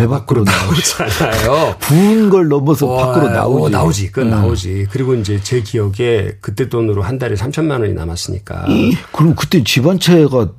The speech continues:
Speaker 2: 그렇지.
Speaker 1: 없는 건데?
Speaker 2: 네네네. 그러니까 이제, 그런데 이제 실패를 안 해보면 자기, 마치 자기 이렇게 처음에 산 주식이, 주식 초보자가 주식이 이렇게 한 몇 달 오르면 영원히 오를 것 같잖아요.
Speaker 1: 그리고 또
Speaker 2: 그것처럼.
Speaker 1: 처음엔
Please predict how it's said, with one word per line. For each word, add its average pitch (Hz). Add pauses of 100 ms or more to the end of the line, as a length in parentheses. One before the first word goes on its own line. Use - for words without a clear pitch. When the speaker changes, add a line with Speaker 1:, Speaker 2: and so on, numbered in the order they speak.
(540)
Speaker 2:
그렇지. 143
Speaker 1:
없는 170
건데? 117
Speaker 2:
네네네. 98
그러니까 139
이제, 104
그런데 135
이제 90 (320)
실패를 202
안 92
해보면 92
자기, 101
마치 95
자기 95
이렇게 95
처음에 135
산 120
주식이, 95 (180)
주식 - (460)
초보자가 98
주식이 98
이렇게 92
한 104
몇 90
달 104
오르면 98
영원히 104
오를 101
것 101
같잖아요. 87
Speaker 1:
그리고 -
또 151
Speaker 2:
그것처럼. 110
Speaker 1:
처음엔 214